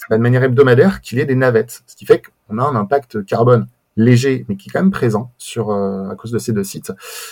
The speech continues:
Et, et c'est vrai qu'on a pris la, la décision aujourd'hui, bah, de, de réaliser en fait un, un déménagement. On va déménager effectivement l'usine qui est située à trois kilomètres, qui est destinée à la découpe de mousse. On va venir vraiment le, le, la coller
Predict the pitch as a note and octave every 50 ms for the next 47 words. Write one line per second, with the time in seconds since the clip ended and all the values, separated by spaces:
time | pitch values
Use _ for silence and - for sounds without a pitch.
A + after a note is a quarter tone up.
0 | - _ - A#2+ A2+ A#2 A2+ A2+ A2+ A2 A2 A2 A2+ A2+ G#2+ - - - D3 B2+
1 | A#2+ B2 - D3+ C3+ B2 A#2+ A2+ A2+ A2+ A#2 A#2 A#2+ - A#2 A2+ B2 D3 C#3 B2+
2 | A#2+ A2+ G#2+ A2 A#2+ C#3 E3 - A#2+ A#2+ A2 G2+ G#2+ G#2+ G#2 G#2 G2+ G2+ G2 G2
3 | G2 G2 G#2 G#2+ G#2 A#2+ A#2 A#2 A#2 A#2 C3+ D3+ C3+ A#2+ B2 - C#3+ - - -
4 | - A2 G#2+ G#2+ G#2 G#2+ G#2+ - G#2+ G#2+ C3+ D#3 D#3 C#3+ A#2 G2+ G2+ G2 G2+ -
5 | - G#2 G2+ A2+ G#2+ G#2+ A2+ C3 B2+ B2 A#2+ A#2 A#2 A#2+ C3+ B2+ B2 - F#2+ -
6 | - A#2 A#2 A2 A#2+ A2 A2 A2+ C3 C#3 C3+ B2+ B2 - G#2+ F#2+ - - G2+ -
7 | - B2 A#2 - - - B2 B2 - B2+ B2 B2+ B2 B2 _ _ _ _ _ _
8 | _ _ _ - G#2+ G2+ G2 F#2+ - A#2+ A#2+ B2 - C3 B2 G#2+ G2+ G2+ A2+ C#3+
9 | - D3+ B2+ A2+ G#2+ G2 G#2+ B2+ - - - - - - - _ _ _ - A#2
10 | A#2+ C3 A#2+ B2+ C3 C3+ C#3 C#3+ B2+ - - - _ G#2 G2+ G#2+ A2 C3+ C3+ C#3+
11 | C#3 A#2+ G#2+ G#2 G2+ G2 G2 - - G2+ - - _ _ - G3+ G3 F3 E3 C3